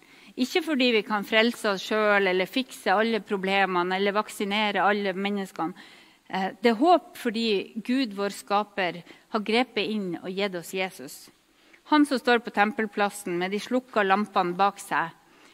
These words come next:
og så sier han, «Jeg er verdens lys. Den som følger meg skal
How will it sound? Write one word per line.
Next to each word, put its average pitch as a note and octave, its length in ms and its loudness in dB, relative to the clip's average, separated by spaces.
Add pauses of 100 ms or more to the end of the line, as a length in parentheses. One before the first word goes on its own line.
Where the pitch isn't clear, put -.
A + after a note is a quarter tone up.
og G#3 120 -8
så G#3+ 120 -10
sier G3+ 380 2
han, F#3 160 -4 (760)
«Jeg A#3 380 10 (260)
er G3 100 -2
verdens F3 540 0
lys. - 240 -8 (680)
Den D4 220 8
som A#3+ 180 0
følger A3+ 340 2
meg E3+ 320 2
skal - 280 -4